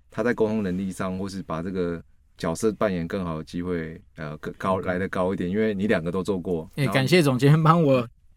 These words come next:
Speaker 3: 打广告，因为我就是这样的人。
Speaker 1: 哦，刚好，刚好。
Speaker 3: <laughs> 看，我超级，
Speaker 1: 先跟他先say好。
Speaker 3: 我超级不害臊的，拍谁？因为我们出社会多了一点，所以脸皮比较厚。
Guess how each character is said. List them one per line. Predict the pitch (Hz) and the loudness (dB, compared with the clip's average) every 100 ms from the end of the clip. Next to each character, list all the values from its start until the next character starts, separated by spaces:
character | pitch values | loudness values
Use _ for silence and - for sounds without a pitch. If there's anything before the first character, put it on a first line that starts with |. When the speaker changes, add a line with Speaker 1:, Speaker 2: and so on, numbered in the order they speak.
| - - | -20 -4
Speaker 3:
打 | 123 | -2
广 | 131 113 | 0 0
告， | 127 127 | 0 2
因 | 160 | 2
为 | |
我 | 117 | 2
就 | 139 | 2
是 | 131 | 2
这 | 127 | 2
样 | 117 | 0
的 | 101 | -2
人。 | 104 - _ | -6 -8 _
Speaker 1:
哦， | - - 147 - - 330 | 2 6 10 10 12 10
刚 | 196 | 10
好， | 349 359 | 10 10
刚 | 262 370 370 | 12 12 12
好。 | 147 - - - - | 8 2 2 -4 4
Speaker 3:
<laughs> | 339 320 359 349 | 8 10 8 4
看， | - 269 - - | 10 10 10 4
我 | 151 | 8
超 | 160 214 | 12 12
级， | 165 | 10
Speaker 1:
先 | |
跟 | 160 | 8
他 | |
先 | |
say | 147 143 | 8 6
好。 | 165 | 10
Speaker 3:
我 | |
超 | 208 | 10
级 | 180 | 10
不 | 156 | 10
害 | 156 170 | 10 10
臊 | 175 147 | 8 8
的， | |
拍 | 135 143 | 6 6
谁？ | 135 | 6
因 | 170 | 8
为 | |
我 | 254 | 8
们 | 180 | 10
出 | 196 | 8
社 | 196 | 8
会 | 208 | 6
多 | 170 175 | 8 10
了 | 165 | 10
一 | 139 | 8
点， | 120 | 2
所 | 113 170 | 4 4
以 | 160 | 4
脸 | 143 123 | 2 0
皮 | 131 | 4
比 | 135 | 2
较 | 120 117 | 4 2
厚。 | 117 101 | 0 -2